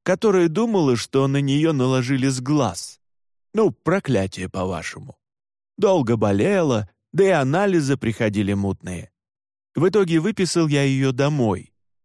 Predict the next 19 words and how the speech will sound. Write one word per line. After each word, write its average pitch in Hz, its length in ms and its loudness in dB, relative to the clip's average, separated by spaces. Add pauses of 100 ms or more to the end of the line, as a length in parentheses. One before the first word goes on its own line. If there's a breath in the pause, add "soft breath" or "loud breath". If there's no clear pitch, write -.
Что - 240 -2
смогли, 185 460 -2
мы 120 140 -2
сделали, 127 800 0
а 117 140 0
остальное 226 500 0
уже 196 280 2
от 147 240 -4
её 135 300 2
веры 143 340 0
в - 80 -6
себя 147 340 0
зависело. 95 680 -6 (520)
А 131 120 0
Венер, 180 280 0
конечно, 196 600 -2
тоже 156 420 0
её 156 260 2
убеждал, 143 840 -2